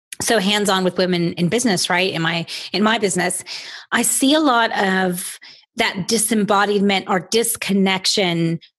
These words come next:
between the why and then the application of what they're doing in their business.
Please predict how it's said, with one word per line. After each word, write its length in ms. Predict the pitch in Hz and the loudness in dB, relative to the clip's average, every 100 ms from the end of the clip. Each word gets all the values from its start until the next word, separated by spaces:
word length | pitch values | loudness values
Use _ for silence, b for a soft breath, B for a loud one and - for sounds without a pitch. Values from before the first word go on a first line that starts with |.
| _ | _
between 760 | - - 277 220 226 220 190 190 | -4 -4 0 0 2 2 2 2
the 100 | 190 | 2
why 560 | 175 185 185 180 180 - | 2 4 4 2 -2 -2
and 200 | 190 190 | 0 2
then 160 | 180 | 2
the 140 | 185 - | 0 0
application 720 | 190 180 - - 196 196 175 | -2 -4 -6 -4 -2 0 -2
of 100 | 175 | -2
what 120 | 170 | -2
they're 80 | 165 | -2
doing 180 | 160 156 | -2 0
in 80 | 151 | 0
their 80 | 151 | 0
business. 440 | 214 208 - | -2 -2 -6